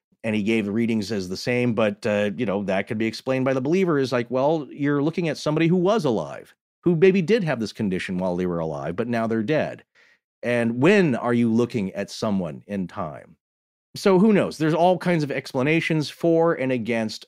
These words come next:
accuracy and missing answers with this. But here's my kind of whacked out theory about how this might work. I believe the two of them, either consciously or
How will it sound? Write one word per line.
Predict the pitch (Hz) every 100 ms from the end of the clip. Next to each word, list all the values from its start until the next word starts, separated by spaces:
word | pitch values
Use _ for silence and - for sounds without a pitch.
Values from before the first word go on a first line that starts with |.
| -
accuracy | 127 139 147 135 127 - 135 131 127 117 _
and | 104 101
missing | 110 131 135 123
answers | 120 113 107 - 107 101 92 - _ -
with | 101
this. | 101 98
But | - 139
here's | 226
my | 190 175
kind | 165
of | 135
whacked | 139 156 -
out | 135 104
theory | 131
about | 117 113 -
how | 139
this | 117 107
might | 107 90
work. | 87 65 _ _ _ _ _ _ _ _ _
I | 147 208
believe | 165 165 160 131
the |
two | 120 - 196
of | 185
them, | 117 101 82 87 - _ -
either | 147 131
consciously | - 170 185 175 - 147 143 -
or | 117 117 110 107